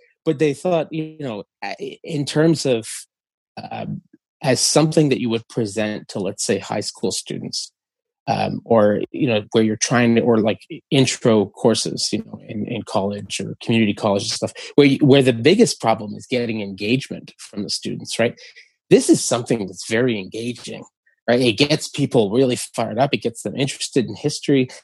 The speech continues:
And you know what? If they c-, continue on that road, they're gonna learn a bunch of other shit, and they're gonna end up with a more kind of nuanced view. Uh, so, so what if this particular project,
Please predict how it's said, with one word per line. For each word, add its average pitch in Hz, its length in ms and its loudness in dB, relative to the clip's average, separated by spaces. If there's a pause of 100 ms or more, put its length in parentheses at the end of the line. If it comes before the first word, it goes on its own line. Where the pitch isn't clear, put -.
(200)
And 135 120 2
you 143 80 6
know 165 100 8
what? 185 220 6
If - 100 -12
they 143 120 4
c-, - 120 -14 (300)
continue 185 400 4
on 175 120 4
that 147 180 -2
road, 147 280 0 (380)
they're 139 120 6
gonna 143 200 4
learn 131 260 2
a 131 60 -2
bunch 123 260 -4
of 117 80 -4
other 117 140 0
shit, 120 420 -2
and 107 160 -2
they're 107 80 -2
gonna 113 220 0 (100)
end 131 180 2
up 123 240 2
with 110 140 -6
a 104 40 -2
more 104 320 -2 (360)
kind 110 140 0
of 107 200 -2
nuanced 107 680 -2
view. 101 560 -2 (140)
Uh, 104 220 -4 (240)
so, - 520 0 (460)
so - 360 4
what 131 560 0 (120)
if - 200 -4
this 113 200 -4
particular 113 540 -2
project, 104 640 -4